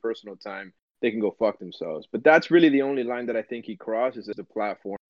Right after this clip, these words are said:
that belongs to this company to, to thing, you know? And, you know, while I understand and I sympathize with his point of views, I can understand that, that with that now,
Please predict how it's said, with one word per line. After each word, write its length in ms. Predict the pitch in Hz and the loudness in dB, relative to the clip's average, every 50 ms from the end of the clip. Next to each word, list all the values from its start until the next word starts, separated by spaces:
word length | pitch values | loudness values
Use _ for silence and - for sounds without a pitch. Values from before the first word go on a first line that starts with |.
| _ - | _ 0
that 180 | 117 107 101 - | 0 0 0 -2
belongs 480 | 104 98 101 104 101 98 104 98 - | -4 -4 -2 -4 -4 -6 -8 -12 -12
to 100 | - 98 | -12 -10
this 260 | 92 95 92 - - | -8 -8 -10 -10 -10
company 640 | - - 196 240 226 - 127 107 101 101 104 117 - _ _ _ _ - | 0 2 2 2 4 2 0 -2 0 -4 -6 -8 -12 _ _ _ _ 0
to, 360 | - 120 113 107 104 - - _ _ | 0 2 2 2 0 -4 -6 _ _
to 180 | - 120 110 95 - _ | -6 -6 -6 -6 -10 _
thing, 240 | 90 90 90 87 92 | -12 -12 -10 -10 -8
you 60 | 98 | -4
know? 140 | 101 107 113 | -2 -2 -2
And, 300 | 107 104 101 98 95 - _ _ _ | -2 -2 -6 -8 -10 -12 _ _ _
you 80 | - 131 | -4 -4
know, 120 | 113 98 | -2 0
while 200 | 98 101 101 104 | 0 0 0 4
I 120 | 127 131 143 | 4 4 4
understand 520 | 131 123 110 - - 123 120 123 123 120 | 4 0 -4 -6 -8 -6 -6 -4 -4 -6
and 100 | 110 101 | -6 -8
I 80 | 92 92 | -10 -10
sympathize 600 | - - 147 127 123 110 - 113 104 98 98 104 | -8 -10 -8 -6 -6 -4 -4 -2 -2 -4 -4 -6
with 160 | 101 101 95 - | -8 -10 -10 -10
his 60 | _ _ | _ _
point 180 | - 104 101 98 | -10 -8 -6 -6
of 80 | 95 104 | -2 2
views, 420 | 135 147 139 123 120 113 107 - _ _ _ _ _ _ _ | 4 6 6 6 6 4 0 -4 _ _ _ _ _ _ _
I 220 | - 131 135 139 139 | 4 6 6 6 4
can 320 | 139 - 147 131 127 123 - | 2 -2 -6 -6 -6 -10 -12
understand 480 | 120 117 - - 113 107 107 107 104 | -14 -14 -12 -10 -10 -8 -8 -8 -8
that, 140 | 104 101 98 - | -8 -8 -6 -6
that 180 | 107 101 95 - _ _ _ _ _ | -6 -6 -6 -10 _ _ _ _ _
with 200 | 135 120 - - | -8 -8 -6 -4
that 180 | 110 98 101 | -4 -4 -4
now, 280 | 104 104 98 95 - - | -4 -8 -10 -10 -12 -16